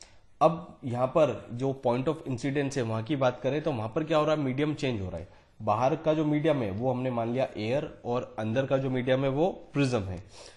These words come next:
तो क्योंकि यहाँ पर मीडियम हो रहा है, तो यहाँ मीडियम चेंज हो रहा है, तो यहाँ पर रिफ्रैक्शन होगा, और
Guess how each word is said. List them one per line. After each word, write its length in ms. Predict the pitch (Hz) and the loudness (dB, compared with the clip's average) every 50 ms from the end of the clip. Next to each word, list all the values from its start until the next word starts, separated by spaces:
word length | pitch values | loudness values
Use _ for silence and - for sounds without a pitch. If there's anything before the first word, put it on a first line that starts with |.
| - _ _ - - | -20 _ _ -2 0
तो 100 | 160 156 | 0 0
क्योंकि 340 | 160 - 147 143 139 190 196 | 2 0 -2 0 0 2 4
यहाँ 160 | 185 170 165 | 4 4 4
पर 160 | - 180 175 | 4 2 2
मीडियम 360 | 151 135 131 131 135 160 156 | 2 2 2 2 2 2 2
हो 160 | 147 139 131 | 4 2 2
रहा 120 | 131 139 147 | 4 4 2
है, 60 | 147 | 2
तो 100 | 147 147 | 2 0
यहाँ 340 | 131 123 123 117 - - - - | 0 0 0 -2 -4 -6 -6 -4
मीडियम 300 | 135 127 123 147 156 151 | -2 0 2 2 0 0
चेंज 280 | 151 - 156 160 156 131 | 2 4 4 4 6 4
हो 120 | 113 107 | 4 2
रहा 100 | 110 113 | 2 2
है, 60 | 127 | 2
तो 100 | 131 151 | 2 0
यहाँ 180 | 131 120 117 117 | -2 -2 -2 -2
पर 140 | 120 151 139 | -2 0 2
रिफ्रैक्शन 560 | 139 147 143 131 147 139 131 - - 123 113 | 2 2 2 2 2 0 0 0 -2 -2 -2
होगा, 300 | 98 90 87 - 82 95 - - - - - - - - - | -2 -4 -6 -8 -10 -12 -14 -18 -20 -20 -20 -20 -20 -14 -2
और 380 | - 113 117 123 147 156 - - | 2 6 6 6 6 4 -2 -8